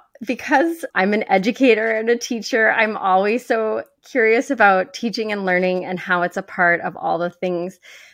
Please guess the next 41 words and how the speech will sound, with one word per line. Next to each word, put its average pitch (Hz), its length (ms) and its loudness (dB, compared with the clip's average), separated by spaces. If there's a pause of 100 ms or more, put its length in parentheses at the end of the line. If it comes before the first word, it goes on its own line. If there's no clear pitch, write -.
that 185 160 2
we 190 120 0
do. 180 300 0
And 208 260 -2
obviously, 185 760 -4
it's 190 140 -6
a 190 60 -6
part 185 440 0
of 180 140 -6
the 175 100 -4
work 156 400 -8
that - 320 -12
you 185 240 -4
both 185 260 -4
do 170 280 -4
as 175 220 -8
well 165 420 2
at 180 180 -4
Junction 175 440 -4
Nine. 165 280 0
And 226 160 -2
I'm 233 140 0
wondering 240 580 -4
about 185 460 2 (560)
how 220 160 0
teaching 233 440 -4
and 226 100 0
learning 185 440 0
have - 340 -4
been 196 160 -2
a 190 40 -2
part 175 460 -4
of 170 80 -6
your 170 140 -2
experience 160 840 -6
in 175 160 -2
both 170 320 2
sort 170 220 -2
of 175 120 -4
the 175 200 -2
expected - 1000 -4